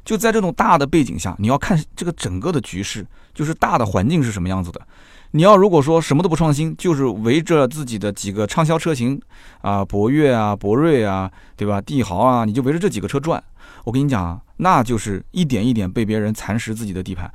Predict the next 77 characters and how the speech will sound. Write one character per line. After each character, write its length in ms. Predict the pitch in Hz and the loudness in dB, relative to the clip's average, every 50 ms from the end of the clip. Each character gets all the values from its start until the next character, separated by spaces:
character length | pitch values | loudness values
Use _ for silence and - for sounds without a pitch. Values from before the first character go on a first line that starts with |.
| - - - - | -18 -20 -20 -8
所 100 | - - | 2 4
以 40 | 185 | 4
他 100 | 160 - | 4 4
一 80 | - 151 | 2 2
定 140 | 180 247 254 | 2 4 4
要 80 | 196 | 4
找 200 | 143 - 107 90 | 4 2 0 0
一 60 | 95 | 0
个 80 | 113 156 | -2 -4
口 180 | 139 - - 85 | -4 -4 -4 -4
子 100 | 85 95 | -4 -4
去 120 | - 127 | -4 -2
突 140 | - 151 160 | -2 0 2
破。 240 | 160 165 - - - - - - - - - | 2 2 0 0 -4 -14 -20 -20 -20 -20 -4
这 180 | - - 226 190 | 2 4 4 4
个 120 | 139 127 | 4 2
吉 160 | 113 - - 139 | 0 -2 -4 -2
利 100 | 175 175 | 0 0
的 80 | 147 | 0
icon 400 | - - 180 190 - - 208 - - - - - - - - | 0 0 -2 -2 0 0 -2 -2 -4 -8 -16 -20 -20 -14 -8
其 180 | - - 147 | -2 0 2
实 80 | 156 170 | 2 2
就 140 | 156 156 160 | 2 2 0
是 80 | 139 | 2
他 140 | 120 131 139 | 2 2 2
的 80 | 139 127 | 2 2
一 60 | 123 | 0
个 120 | 127 117 | 0 0
突 140 | 104 - 135 | -2 -2 -2
破 120 | 123 131 | 0 0
口。 160 | 113 - - - - - - - - - - | 0 0 -4 -8 -12 -18 -20 -20 -20 -20 -18
说 260 | - - - 220 214 | -14 -2 2 4 4
实 200 | 214 - - 123 | 4 2 0 -2
话 160 | 135 165 175 117 | 0 2 2 2
啊， 160 | 87 80 85 - | 0 -2 -4 -4
这 80 | 147 | -2
个 80 | 160 139 | -2 2
话 140 | 120 151 120 | 2 2 2
可 80 | 113 | 2
能 80 | 110 135 | 0 0
讲 120 | - 98 | -2 -2
得 60 | 92 | -2
有 40 | 98 | -2
点 140 | 123 117 95 | -2 -4 -4
重， 220 | 92 - 127 - - - - - - - - - | -4 -6 -6 -6 -8 -14 -20 -20 -20 -20 -6 2
叫 120 | - 170 | 2 4
做 100 | 165 175 | 4 4
“你 100 | 147 123 | 2 2
不 100 | 117 - | 0 0
创 180 | 180 - 214 185 | 0 2 2 2
新 140 | 160 175 180 | 4 4 2
是 80 | 165 | 0
等 240 | 160 - 95 90 123 | 0 0 -2 -2 -2
死， 140 | 147 - - - - - | -4 -6 -12 -16 -18 -14
创 200 | - - 185 165 | -6 -2 -2 0
新 140 | 147 143 156 | 0 0 0
有 80 | 151 147 | 0 0
可 80 | 131 | 0
能 80 | 113 110 | 0 0
是 100 | 123 139 | -2 -2
早 220 | 123 - 90 90 | -4 -2 -2 -2
死， 160 | 127 - - - - - - - - - | -2 -4 -8 -14 -20 -20 -20 -20 -20 -4
但 120 | - 190 185 | 0 2 2
是 80 | 196 | 2
宁 360 | 185 170 185 196 269 269 233 | 2 0 0 2 4 6 6
愿 220 | 220 233 220 175 135 | 6 6 6 4 4
是 100 | 113 127 | 2 0
早 240 | - - 90 95 127 | 0 0 0 0 0
死， 160 | 123 - - - | -2 -4 -8 -4
我 160 | 101 113 131 | 0 2 2
也 60 | 120 | 2
不 80 | 101 107 | 2 2
愿 120 | 113 123 | 2 2
意 120 | 120 104 98 | 2 0 -2
去 120 | 104 110 | -4 -8
等 200 | 95 - 71 101 | -8 -8 -8 -8
死” 160 | - - - | -10 -12 -14